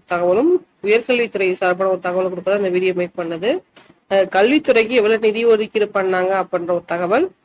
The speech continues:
இதுல வந்து பாத்தீங்கன்னா, பள்ளிக்கல்வித்துறைக்கு வந்து பாத்தீங்க அப்படின்னா, கிட்டத்தட்ட நாற்பத்தி நாலாயிரத்தி நானூத்தி நாற்பத்தி ரெண்டு கோடி வந்து ஒதுக்கியிருக்காங்க.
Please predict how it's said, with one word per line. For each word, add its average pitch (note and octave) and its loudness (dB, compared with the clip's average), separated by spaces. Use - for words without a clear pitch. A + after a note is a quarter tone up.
இதுல G#3+ 0
வந்து B3+ 0
பாத்தீங்கன்னா, A#3+ 2
பள்ளிக்கல்வித்துறைக்கு A3 0
வந்து G3 0
பாத்தீங்க G3 -2
அப்படின்னா, F#3 -2
கிட்டத்தட்ட G#3+ -6
நாற்பத்தி A3 -2
நாலாயிரத்தி G3+ 0
நானூத்தி G#3+ -2
நாற்பத்தி G#3 0
ரெண்டு G3+ -2
கோடி A3+ 2
வந்து A3 0
ஒதுக்கியிருக்காங்க. F#3+ 0